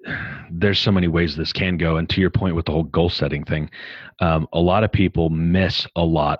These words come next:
of really cool opportunities and experiences because they've determined, "This is the thing I'm going to go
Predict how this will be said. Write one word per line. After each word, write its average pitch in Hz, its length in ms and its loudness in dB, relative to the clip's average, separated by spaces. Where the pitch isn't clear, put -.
of 78 400 -2
really 98 300 4
cool 92 260 2
opportunities 82 640 0
and 78 100 -6
experiences 85 560 -2
because 80 340 -2
they've 80 160 0
determined, 82 520 0
"This 107 240 2
is 95 120 0
the 85 140 -2
thing 92 260 0
I'm 80 140 0
going 85 300 0
to 69 60 -8
go 78 180 -2